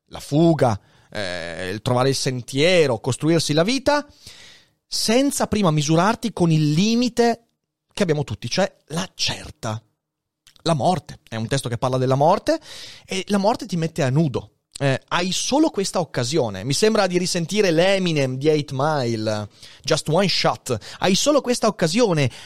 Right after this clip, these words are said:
Anche se vivi la vita di un altro, la morte sarà inevitabilmente la tua. Tu vivrai la tua morte anche se avrai dimenticato di vivere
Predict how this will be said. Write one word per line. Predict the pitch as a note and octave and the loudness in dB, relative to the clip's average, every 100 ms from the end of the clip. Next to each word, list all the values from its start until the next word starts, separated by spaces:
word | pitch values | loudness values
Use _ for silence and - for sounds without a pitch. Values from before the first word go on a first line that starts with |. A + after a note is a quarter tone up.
| - - - | -20 -12 -2
Anche | A3+ D4 C#4 G#3 | 2 2 2 -2
se | - G#3 | -2 0
vivi | G#3 G#3+ D3+ | 0 0 2
la | D3 | 2
vita | G#3+ A3+ D3+ | 2 0 2
di | D#3+ | 4
un | D#3 | 4
altro, | E3 A3 B3+ - D#4 E4 - _ _ _ - | 4 2 0 2 2 2 -2 _ _ _ -6
la | D3+ C#3 | -2 0
morte | D#3+ G3+ A#3+ - - F#3+ - | 4 4 4 0 -2 -2 -2
sarà | - E3+ E3+ G#3+ - _ _ - | -4 -2 0 0 -2 _ _ -2
inevitabilmente | F#3+ F3+ E3+ E3+ D#3+ E3+ A3 A3+ B3+ C4 _ | 0 0 0 0 0 0 0 -2 -4 -6 _
la | D#3+ E3 F#3 _ _ _ _ _ - | -2 -2 -4 _ _ _ _ _ 0
tua. | A#3 B3 G#2+ E2+ _ _ _ - | 2 4 2 -2 _ _ _ -2
Tu | C4+ | 0
vivrai | A#3+ A3+ C4 | 2 0 2
la | A3 | -2
tua | - A#3+ A#3+ | -2 0 2
morte | A3 C4 D#4+ D#4+ E4 | 6 6 4 0 -2
anche | B3+ B3 D#4+ - | 0 0 -4 -6
se | A3 G#3+ | -4 -2
avrai | A#3 | -2
dimenticato | A#3 G#3 G3 G3+ G#3+ | -2 -4 -6 -6 -6
di | A3+ G3+ | -4 0
vivere | G3+ A#3+ | 2 2